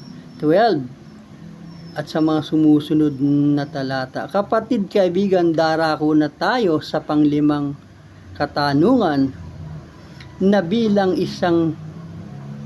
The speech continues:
Kristiyanong mananampalataya, dapat ba'y mayroon kang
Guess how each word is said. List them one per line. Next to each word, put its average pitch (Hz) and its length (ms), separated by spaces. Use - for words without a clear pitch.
Kristiyanong 196 800
mananampalataya, 165 1200
dapat 156 560
ba'y 170 320
mayroon 147 720
kang 143 480